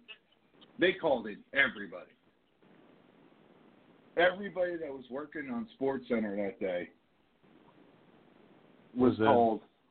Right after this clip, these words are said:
Speaker 1: "We're going live at, this has to be done at." And that's how that stuff works. It, with everything being digitized today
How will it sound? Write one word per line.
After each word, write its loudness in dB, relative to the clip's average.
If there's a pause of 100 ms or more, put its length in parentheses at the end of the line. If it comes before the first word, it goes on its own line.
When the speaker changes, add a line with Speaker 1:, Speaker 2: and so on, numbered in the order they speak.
(1500)
Speaker 1:
"We're 4
going -2
live 4
at, -2 (680)
this 2
has 0
to -12
be -6
done -6
at." -12 (1040)
And -2
that's 2
how 4
that 2
stuff 2
works. -8 (3000)
It, 0 (360)
with 2
everything 2
being -4
digitized -4 (440)
today -2